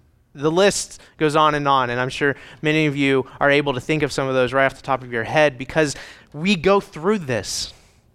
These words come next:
These are challenges, these are things that are cutting us off from love because the enemy knows that God is love, which means that if he can make us feel unloved,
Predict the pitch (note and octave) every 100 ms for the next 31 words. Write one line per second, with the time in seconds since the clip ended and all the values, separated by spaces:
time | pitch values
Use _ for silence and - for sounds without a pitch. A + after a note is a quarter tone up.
0 | _ _ _ _ - G3+ A3+ F#3+ - F3+
1 | F#3 G3+ F#3+ F3+ G3+ G#3 F3+ - - F#3
2 | G3 G3+ D#3+ F3 D#3+ D#3+ D3+ - - G#3
3 | G3+ F#3 - - - D#3+ E3+ - D3 C3+
4 | C3+ C#3+ E3 C3+ A#2+ A#2 - _ _ _
5 | _ _ _ C#3+ C#3+ D#3+ C#3 D3+ G3+ A3+
6 | F3+ D3+ C#3+ E3 F3+ C#3+ - C#3+ C#3 A2
7 | B2 C#3 D3 D#3+ D3+ B2+ B2+ D3 C3+ A#2+
8 | A#2+ C3 - D3 C3+ B2+ C3 B2+ - -
9 | - D#3+ - F3+ F3 D#3 C#3 C#3+ D3 C#3+
10 | - - C#3+ B2 - D3 D3+ F3+ F#3+ G3+
11 | A3 G#3+